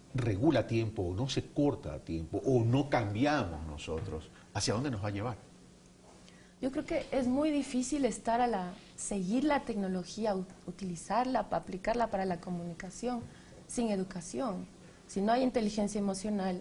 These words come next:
Speaker 2: los mismos individuos que se pelean en el tráfico están en las redes matándose, más fácil. Porque como decía el David, tienes ahí un muro, tienes un patíbulo, te pones a juzgar a diestra y siniestra, y también se proyectan las inseguridades de toda la sociedad completa, ¿no?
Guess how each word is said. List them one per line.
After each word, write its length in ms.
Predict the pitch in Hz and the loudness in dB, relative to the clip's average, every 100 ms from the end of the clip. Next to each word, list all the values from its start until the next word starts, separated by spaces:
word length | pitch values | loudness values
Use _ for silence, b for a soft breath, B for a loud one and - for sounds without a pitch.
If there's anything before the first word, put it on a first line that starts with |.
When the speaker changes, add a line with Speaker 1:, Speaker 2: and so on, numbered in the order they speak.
| - B B - | -8 B B -2
Speaker 2:
los 140 | 208 | 2
mismos 340 | 240 285 294 254 | 4 4 4 2
individuos 540 | 240 240 247 220 208 | 2 2 2 2 0
que 100 | 190 | -4
se 140 | 185 | -6
pelean 400 | 180 180 196 226 | -2 0 2 2
en 100 | 240 | 2
el 140 | 233 220 | 0 0
tráfico 440 | 214 202 214 208 | 0 0 -2 -6
están 280 | 185 180 190 | -6 -2 -2
en 80 | 214 | 0
las 180 | 208 185 | 0 0
redes 300 | 190 208 190 | -2 -2 -4
matándose, 580 | 165 185 226 196 - - - 208 | -6 -4 -4 -6 -12 -16 -10 0
más 180 | 214 | 0
fácil. 400 | - 233 233 - - B B B - | 4 2 2 -12 -16 B B B -6
Porque 100 | 196 | 0
como 140 | 208 | 2
decía 180 | 202 220 | 2 2
el 80 | 214 | 4
David, 280 | 208 226 226 | 4 4 0
tienes 320 | 220 220 214 | 0 0 2
ahí 180 | 214 226 | 2 2
un 140 | 247 262 | 4 4
muro, 400 | 269 262 240 233 B B B B - | 6 4 2 -2 B B B B -4
tienes 320 | 220 214 208 | 0 2 2
un 120 | 214 | 2
patíbulo, 680 | 214 226 - 277 277 262 247 | 0 -2 2 2 4 2 2
te 100 | 240 | -2
pones 300 | - 220 226 | -2 0 2
a 80 | 214 | 0
juzgar 420 | 196 190 202 220 | -2 -2 0 2
a 80 | 202 | 2
diestra 400 | 196 214 214 233 | 2 -2 -2 -6
y 40 | |
siniestra, 600 | 226 240 240 233 - 240 226 B B B B - | -4 -4 -2 -4 -4 -8 -8 B B B B -4
y 100 | 262 | -2
también 260 | 277 302 320 | 2 4 4
se 80 | 320 | 4
proyectan 440 | 254 240 240 269 | 4 2 2 4
las 140 | 240 | 4
inseguridades 720 | 202 196 196 185 190 226 240 185 | 2 0 0 0 2 2 2 0
de 60 | |
toda 180 | 208 214 | -2 -2
la 100 | 180 | -2
sociedad 380 | 180 170 202 196 | -8 -8 -6 -6
completa, 560 | 180 165 226 269 185 | -8 -6 -4 -4 -4
¿no? 140 | 175 | -8